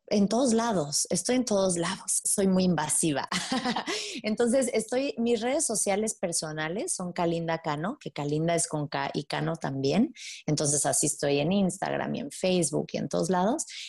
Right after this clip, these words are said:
Y luego, Beautiful, eh, me encuentran como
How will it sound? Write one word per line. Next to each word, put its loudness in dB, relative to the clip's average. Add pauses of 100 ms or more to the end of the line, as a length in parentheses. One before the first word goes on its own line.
(160)
Y 2
luego, 4
Beautiful, 0 (320)
eh, -2
me -4
encuentran 0
como -2